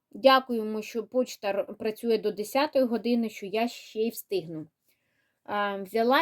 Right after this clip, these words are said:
я гарну оплату за цього левчика, натхнення мене охопило, я така щаслива, захоплена.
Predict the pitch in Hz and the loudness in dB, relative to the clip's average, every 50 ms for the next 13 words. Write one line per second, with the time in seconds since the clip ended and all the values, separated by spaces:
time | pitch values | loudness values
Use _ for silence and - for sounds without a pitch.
0 | 339 262 254 240 247 254 269 269 262 247 - _ _ 190 180 196 240 262 277 269 | 4 2 2 2 2 2 2 0 -2 -6 -8 _ _ -14 -2 0 0 2 2 4
1 | 262 254 233 - 208 214 226 233 - 247 208 214 208 - - 220 196 196 208 196 | 2 2 2 0 0 0 0 0 -2 -4 -2 -2 -4 -2 -4 -6 -4 -2 0 2
2 | 214 240 277 277 - - 285 - 269 269 262 254 - - 202 208 208 - - - | 2 2 2 0 -4 -10 -6 -2 0 0 0 -2 -4 -6 -6 -8 -8 -8 -8 -6
3 | 233 233 240 233 214 202 208 208 208 214 202 196 196 - - - - 226 240 269 | -2 -2 0 0 0 -2 -2 -2 -2 0 0 0 -2 -2 -8 -6 -4 0 2 4
4 | 277 277 262 226 190 214 220 214 - 214 - 202 202 - - 196 - - 226 226 | 4 4 2 2 2 0 0 0 -4 -6 -6 -8 -8 -8 -10 -14 -6 -2 -2 0
5 | 208 208 190 185 175 180 202 196 - - 247 277 277 - 277 269 254 254 254 | 2 2 0 0 -2 -4 -4 -4 4 6 6 6 6 6 4 2 4 2 -2